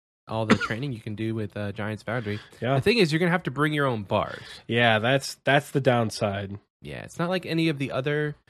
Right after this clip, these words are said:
Speaker 1: uh, training methods that they've kinda put out where they kinda give you the supplies and then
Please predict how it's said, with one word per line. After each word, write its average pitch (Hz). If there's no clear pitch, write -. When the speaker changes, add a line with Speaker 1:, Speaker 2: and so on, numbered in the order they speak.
Speaker 1:
uh, 104
training 143
methods 139
that 127
they've 117
kinda 117
put 127
out 123
where 110
they 110
kinda 110
give 110
you 123
the 120
supplies 113
and 107
then 104